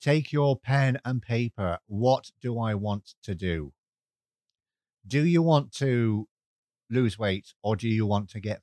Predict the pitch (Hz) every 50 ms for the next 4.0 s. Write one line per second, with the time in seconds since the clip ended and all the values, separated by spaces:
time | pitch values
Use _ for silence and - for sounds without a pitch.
0 | _ _ 87 76 - _ _ _ _ _ _ _ _ _ _ _ _ _ _ _
1 | _ _ _ _ _ _ _ _ _ _ _ _ _ _ _ _ _ _ _ _
2 | _ _ _ _ _ _ _ 110 127 151 180 190 202 185 185 190 180 170 156 -
3 | - 139 160 156 147 156 - 113 127 170 185 185 185 165 165 151 151 151 151 165